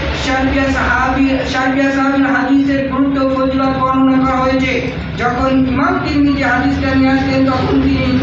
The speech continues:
কনফিউশন হয়ে গেলেন। তিনি জিজ্ঞেস করলেন তার উস্তাদ ইমাম বুখারীর কাছে, তিনি বললেন, "সাউতু মুহাম্মদ বিন ইসমাইলা", আমি জিজ্ঞেস করেছি আমার উস্তাদ ইমাম বুখারী রাহিমাহুল্লাহর কাছে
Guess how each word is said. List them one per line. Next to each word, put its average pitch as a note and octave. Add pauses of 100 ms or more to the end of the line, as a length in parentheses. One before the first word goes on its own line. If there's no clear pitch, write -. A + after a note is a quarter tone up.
(260)
কনফিউশন C4+
হয়ে C4
গেলেন। C4+
তিনি C4+
জিজ্ঞেস C#4+
করলেন C4+
তার C4
উস্তাদ - (160)
ইমাম B3
বুখারীর C4
কাছে, C4
তিনি B3+
বললেন, B3+
"সাউতু C4+
মুহাম্মদ C4
বিন C4
ইসমাইলা", B3+ (280)
আমি A3
জিজ্ঞেস D4
করেছি C4+
আমার B3
উস্তাদ B3
ইমাম B3
বুখারী B3
রাহিমাহুল্লাহর A#3+
কাছে A#3+